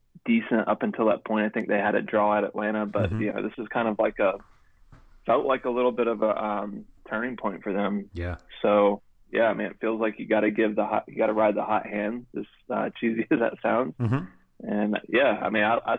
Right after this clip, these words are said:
Speaker 1: still, as good as Cincinnati's looked, I'm still not a hundred percent, um, you know, on board just that they're the, they're a team to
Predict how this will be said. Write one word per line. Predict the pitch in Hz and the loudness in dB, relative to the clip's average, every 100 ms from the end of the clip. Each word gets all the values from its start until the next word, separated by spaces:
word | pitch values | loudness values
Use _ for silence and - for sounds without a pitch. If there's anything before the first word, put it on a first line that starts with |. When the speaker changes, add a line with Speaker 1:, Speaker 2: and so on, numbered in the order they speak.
| - | -4
Speaker 1:
still, | - 139 135 - - - - - | -2 2 2 0 -8 -20 -20 -10
as | 107 104 | -6 0
good | 123 | 2
as | 139 - | 2 0
Cincinnati's | 143 - 131 120 110 | -6 -2 2 2 2
looked, | 107 110 113 - - | 2 0 0 -6 -10
I'm | - 107 | -8 -6
still | - 120 | -2 2
not | 113 | 2
a | 104 | 2
hundred | - 123 127 120 | 0 0 0 -2
percent, | 113 - 110 110 - _ _ _ _ _ - 107 | -6 -2 2 2 0 _ _ _ _ _ -12 -2
um, | 101 98 101 107 104 _ _ _ _ | 0 2 2 -2 -8 _ _ _ _
you | 104 | -4
know, | 101 98 | 0 0
on | - 110 | 2 0
board | 107 101 104 104 | 2 2 2 0
just | 104 - _ - | -8 -10 _ -2
that | 104 104 | -2 0
they're | 104 | 0
the, | 101 95 208 - - - | 2 0 -2 -10 -14 -8
they're | - 107 | 0 2
a | 98 - | 2 0
team | 107 107 - | -2 -2 0
to | 107 101 98 | 4 4 4